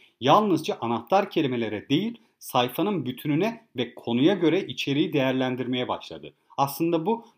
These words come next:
burada anlamsal olarak bir sayfayı değerlendirmeye başladı bu algoritmalar sayesinde ve belki de birçok anahtar kelime spam'i veya anahtar kelimeye yönelik içerikler oluşturan sayfalarda bu algoritmadan sonra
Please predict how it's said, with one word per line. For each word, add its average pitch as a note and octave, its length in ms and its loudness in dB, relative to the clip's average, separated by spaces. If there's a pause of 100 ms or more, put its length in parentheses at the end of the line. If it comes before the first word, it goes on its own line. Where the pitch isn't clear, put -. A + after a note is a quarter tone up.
burada F3+ 360 2 (140)
anlamsal C3 840 2
olarak A#2 440 0 (220)
bir C#3 120 2
sayfayı D#3+ 680 0 (220)
değerlendirmeye C3+ 840 2
başladı F#2 420 -6
bu G#2 140 -2
algoritmalar F#2+ 580 -6
sayesinde C#3+ 600 -6
ve D#3 200 -2 (300)
belki D3+ 280 2
de D3+ 120 2
birçok E3+ 420 -2
anahtar C#3 460 0
kelime G#2+ 280 -4
spam'i A2+ 500 -8 (240)
veya B2+ 220 2
anahtar B2+ 540 0
kelimeye B2+ 400 -2
yönelik B2 420 -4
içerikler A#2 480 -6
oluşturan F#2+ 540 -8 (200)
sayfalarda B2 800 -2 (280)
bu D#3+ 120 6
algoritmadan A2 600 0
sonra C#3 500 -4